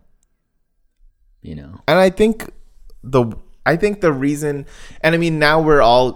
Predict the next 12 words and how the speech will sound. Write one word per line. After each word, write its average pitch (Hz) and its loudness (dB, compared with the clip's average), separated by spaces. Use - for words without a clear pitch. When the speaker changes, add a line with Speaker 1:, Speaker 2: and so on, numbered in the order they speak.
Speaker 2:
quarantined, 135 -4
essentially. 113 -4
Everyone's 107 -4
trying 107 -6
to 107 -8
get 98 -4
everyone 104 -6
to 117 -6
Speaker 1:
Mm-hmm. 135 -10
Speaker 2:
stay 101 -6
at - -6
home. 147 -2